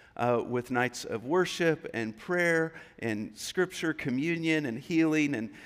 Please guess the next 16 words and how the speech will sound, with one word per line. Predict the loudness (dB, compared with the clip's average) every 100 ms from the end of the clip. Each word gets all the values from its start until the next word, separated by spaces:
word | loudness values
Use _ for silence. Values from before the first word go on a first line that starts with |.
| -8
and | -2 -2
just | -2 -2
lean | 2 4 4
into | 2 2 2
what | 2 2
God | 2 2 2
has | -2 -4 -4
for | -2 0
us | 0 -4 -10
at |
the | -10
beginning | -6 -2 -2 -2 -6 -4
of | -2 -2 -6
each | -10 -10 -10
week. | -8 -8 -10 -20 _ _ _ _ -20 -20 _
Then, | 4 10 10 10 4 0